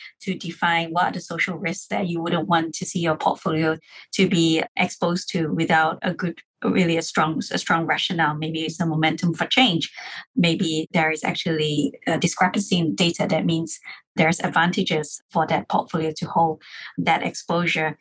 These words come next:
Start questioning. That would be my biggest, uh, encouragement to all investors.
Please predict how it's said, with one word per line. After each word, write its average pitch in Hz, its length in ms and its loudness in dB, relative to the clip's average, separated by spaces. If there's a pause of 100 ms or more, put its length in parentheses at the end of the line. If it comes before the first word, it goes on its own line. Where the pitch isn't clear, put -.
(120)
Start 285 260 0
questioning. 160 560 -4 (260)
That 185 180 0
would 170 180 -4
be 160 120 -2
my 151 260 -2 (140)
biggest, 165 420 0
uh, 151 280 2 (300)
encouragement 160 680 0
to 160 120 2
all 156 80 4
investors. 156 600 -4